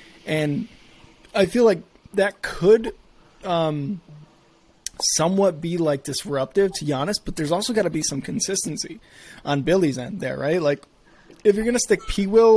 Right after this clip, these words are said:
or, or Caruso or, or, uh, Vooch on him,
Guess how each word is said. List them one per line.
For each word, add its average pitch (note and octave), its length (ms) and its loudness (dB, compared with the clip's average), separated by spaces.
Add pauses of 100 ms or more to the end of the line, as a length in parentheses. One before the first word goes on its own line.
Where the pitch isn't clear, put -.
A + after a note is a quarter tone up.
or, D3 300 0
or C#3+ 220 -4
Caruso F#3+ 680 2
or, C#3+ 500 0 (520)
or, C3+ 320 0
uh, C3+ 180 0
Vooch C#3 420 0
on G#3 120 2
him, A#3 260 0